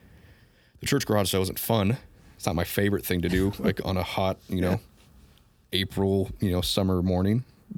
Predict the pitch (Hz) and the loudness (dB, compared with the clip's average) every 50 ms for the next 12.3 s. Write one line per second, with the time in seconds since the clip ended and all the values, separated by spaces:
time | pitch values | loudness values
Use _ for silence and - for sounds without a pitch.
0 | 127 - - 98 98 - - 101 107 135 165 - - - - - _ - - - | -8 -2 0 0 0 0 -2 -2 0 0 0 0 -2 -4 -6 -12 _ -20 -10 -2
1 | - 98 92 90 - - - 107 110 - - - 104 - 110 104 98 95 - - | 0 0 2 2 0 0 -2 -2 -4 -4 -6 -6 -2 0 0 0 0 -2 -4 -8
2 | - - - 202 156 139 139 127 123 117 113 120 120 120 120 110 - - 110 110 | -14 -12 -8 -6 -4 -2 -2 0 0 0 0 0 0 0 0 0 0 0 2 2
3 | 104 104 - - - - - 107 104 98 - 120 113 - 95 87 - - - 113 | 2 2 0 -2 -4 -2 0 0 0 0 -2 -2 -2 -2 -2 -4 -4 -4 -2 -2
4 | 120 120 110 - 95 85 - - - - - - - - - - - _ _ _ | 0 0 0 0 -2 -2 -2 -6 -14 -20 -20 -20 -20 -20 -20 -20 -20 _ _ _
5 | _ _ _ _ _ _ - 110 104 107 - - 101 - 101 101 104 110 - - | _ _ _ _ _ _ 0 0 2 2 2 0 0 2 2 2 2 2 0 -2
6 | - - - - - - - - - - _ - - 90 87 90 - - _ - | -2 -4 -4 -4 -4 -8 -12 -16 -16 -16 _ -8 -4 0 0 0 0 -2 _ -20
7 | - - - - _ - - - - _ _ _ _ - - - - - - - | -20 -20 -20 -20 _ -20 -20 -20 -20 _ _ _ _ -16 -14 -14 -14 -16 -14 -14
8 | - - - 98 104 - - 95 - - 113 110 - - - 101 107 113 104 92 | -8 -2 0 0 2 2 0 0 2 4 4 4 4 2 -2 0 0 2 2 2
9 | 90 80 80 76 82 76 - - - 92 92 90 87 - - - - - - - | 2 0 0 0 -2 -2 -2 -2 0 0 0 0 0 -4 -6 -8 -8 -6 -2 0
10 | 95 95 90 87 73 - - 98 110 117 - - - - - - - - - - | 0 2 2 0 -2 -2 -2 -2 -2 -2 -2 -4 -8 -10 -10 -14 -20 -20 -20 -20
11 | - - - - - - 90 - 73 69 - 69 90 85 82 87 90 101 107 104 | -20 -20 -18 -10 -8 -6 -4 -4 -4 -4 -2 -2 -2 0 0 0 0 2 2 2
12 | 98 101 92 90 87 | 2 2 2 2 2